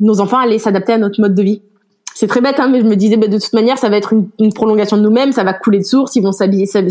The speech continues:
enfin, ils vont s'adapter à nous, euh, et ça va, ça va rouler, et cetera. » Alors aujourd'hui, quand je dis ça, je, je rigole beaucoup, hein, je me dis, « Mon Dieu,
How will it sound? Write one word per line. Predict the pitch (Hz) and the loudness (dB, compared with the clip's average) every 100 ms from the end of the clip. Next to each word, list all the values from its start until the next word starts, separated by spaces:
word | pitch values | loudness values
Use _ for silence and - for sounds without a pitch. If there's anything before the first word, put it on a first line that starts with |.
| - | -4
enfin, | 175 165 - 240 | -6 -8 -6 -4
ils | 220 | 0
vont | 214 | 0
s'adapter | 208 220 190 | 0 -2 0
à | 220 | 0
nous, | 208 294 330 - - - - - | 2 2 -2 -12 -20 -20 -12 -4
euh, | 196 180 170 170 156 52 50 | -2 0 0 -2 -4 -4 -2
et | 190 | -2
ça | 202 | -2
va, | 180 180 | 0 0
ça | 180 | 0
va | 196 | 0
rouler, | 202 202 233 | 2 2 2
et | 262 | 0
cetera. » | 202 202 240 | -2 0 0
Alors | 226 185 | 0 0
aujourd'hui, | 196 202 | 0 0
quand | 247 202 | 0 0
je | |
dis | 180 | -2
ça, | 214 | -2
je, | 208 185 165 170 | -2 -2 -2 0
je | 180 | 0
rigole | 185 190 190 | 2 0 0
beaucoup, | 185 208 185 | 0 0 0
hein, | |
je | 202 202 | 2 0
me | |
dis, « | 165 190 | -2 -2
Mon | 185 | 0
Dieu, | 190 | 0